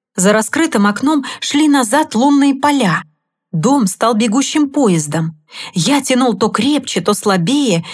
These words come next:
и необыкновенно легко согласуясь с моим желанием, то тише, то громче, то торжественно ширясь, то очаровательно замирая, звучала музыка, перед которой была ничто, музыка всех Бетховенов в мире.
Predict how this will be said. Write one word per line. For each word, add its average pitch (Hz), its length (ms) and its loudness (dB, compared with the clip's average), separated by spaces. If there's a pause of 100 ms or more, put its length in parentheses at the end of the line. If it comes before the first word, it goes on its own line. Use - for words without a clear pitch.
(140)
и 214 100 2
необыкновенно 262 760 2
легко 285 340 0
согласуясь 254 680 0
с - 60 -8
моим 240 240 2
желанием, 196 720 0 (220)
то 180 120 -2
тише, 240 400 -4
то 185 140 0
громче, 185 560 0 (260)
то 202 120 0
торжественно 214 840 -2
ширясь, 185 680 -2 (240)
то 247 100 -2
очаровательно 285 680 0
замирая, 269 720 0 (300)
звучала 190 540 -2
музыка, 208 600 -2 (480)
перед 196 260 0
которой 208 500 0
была 196 260 2
ничто, 262 580 0 (240)
музыка 220 380 0
всех 208 300 -2
Бетховенов 240 760 -2
в 196 140 -2
мире. 208 480 0